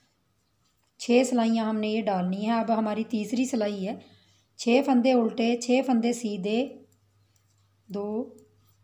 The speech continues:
तीन, चार, पाँच, छः, धागा आगे, एक,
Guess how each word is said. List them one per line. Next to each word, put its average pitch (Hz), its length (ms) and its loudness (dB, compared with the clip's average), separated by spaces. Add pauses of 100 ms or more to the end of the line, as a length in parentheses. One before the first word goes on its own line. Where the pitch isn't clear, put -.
(520)
तीन, 220 480 -2 (840)
चार, 202 520 0 (760)
पाँच, 202 580 -4 (540)
छः, 202 600 -4 (760)
धागा 196 340 0
आगे, 208 340 -2 (1000)
एक, 208 460 -4